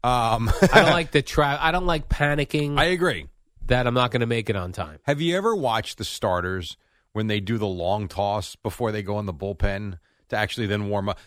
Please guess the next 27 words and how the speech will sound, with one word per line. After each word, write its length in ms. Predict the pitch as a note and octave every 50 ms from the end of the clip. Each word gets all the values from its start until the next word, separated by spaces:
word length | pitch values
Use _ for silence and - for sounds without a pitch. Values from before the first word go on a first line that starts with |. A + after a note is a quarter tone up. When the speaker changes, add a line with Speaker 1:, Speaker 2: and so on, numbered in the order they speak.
| _ _
Speaker 1:
The, 100 | - -
again, 440 | - D3 D3 E3+ D#3 A#2+ G2+ F#2+ E2+ -
this 180 | - A2 -
is 120 | C3 A#2 A2
why 300 | B2 A#2+ A#2 G#2+ G#2+ G2+
pitch 300 | - - C3 A2+ - -
count 220 | - A#2 G#2 F#2
to 60 | - F#2+
me 80 | F#2
is 120 | F2 E2+ -
hilarious. 680 | - G#2 G#2 G2+ F#2+ E2+ D#2+ C#2+ C#2+ D2 - - - - _ _ _ _ _ _ _
These 320 | A2+ B2+ F3 G#3+ A3+ F#3
guys 400 | D3+ F#3+ E3+ E3+ E3 D3+ B2+ G2+
will 180 | A#2+ C3 B2+ A2+
throw 640 | - - - - A2+ C3 B2 G#2 F2+ F2 E2+ E2 - _
two 240 | - - - A3 G3
hundred 280 | E3+ F#3 F#3 F#3+ D#3 B2+
and 80 | A#2+
fifty 420 | - - - F3 D3+ - - C#3+ G2+
feet. 520 | - - - - F3+ E3 A2+ - - - - _ _ _ _ _ _ _ _
Like, 220 | D#3 D#3 C#3+ A2+ D3
they 120 | G3 A3+
are 180 | A#3+ A3 F#3+ E3
launching 640 | C#3+ D3+ D#3+ D3 D#3 F3 F#3 E3 - - D3 C3 A#2+ G2+ -
bombs 560 | D3+ C#3+ D3 D3+ C#3+ A#2 G2+ F#2+ F#2+ F2+ -
Speaker 2:
Yeah. 120 | D3+ F#3 G3+
Speaker 1:
from 260 | C3+ B2+ A2 A#2 G#2+